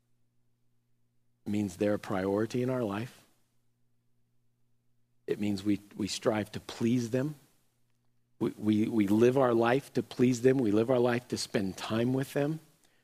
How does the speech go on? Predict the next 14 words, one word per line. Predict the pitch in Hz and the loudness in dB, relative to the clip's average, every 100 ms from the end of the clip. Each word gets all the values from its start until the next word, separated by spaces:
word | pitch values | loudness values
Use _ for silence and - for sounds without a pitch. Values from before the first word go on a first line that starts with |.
| _ | _
I | 110 | -4
was | 107 | 0
just | 117 127 | 0 0
talking | 135 135 139 117 | 2 0 0 0
about, | 101 113 - - _ _ _ _ _ _ _ - | 2 2 0 -10 _ _ _ _ _ _ _ -4
about | 110 113 - | 0 2 2
this | 117 - | 0 2
with | 107 - _ | 0 0 _
Pastor | 123 117 - 98 | -2 -2 -2 2
Bill, | 120 127 | 4 6
the, | 113 104 | 4 -2
the | 117 107 | -2 -2
youth | 107 156 - | 2 2 0
pastor, | 110 95 - 101 | -6 -6 -8 -10